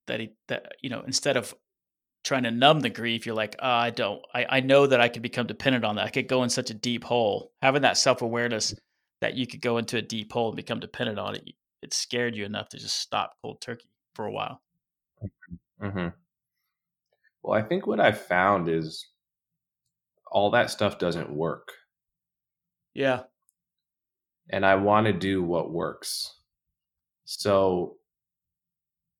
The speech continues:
Speaker 2: you know, like, lo-, l-, numbing yourself with substances, if it actually worked to increase my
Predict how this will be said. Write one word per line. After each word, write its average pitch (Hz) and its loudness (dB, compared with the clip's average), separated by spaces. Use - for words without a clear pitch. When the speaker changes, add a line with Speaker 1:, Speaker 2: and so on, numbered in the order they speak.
Speaker 2:
you 104 -6
know, 98 -2
like, 87 -4
lo-, 113 2
l-, 107 2
numbing 113 4
yourself 90 2
with 82 -4
substances, 104 -4
if 104 -2
it - -4
actually 98 2
worked 80 -4
to - -6
increase 95 -4
my 85 0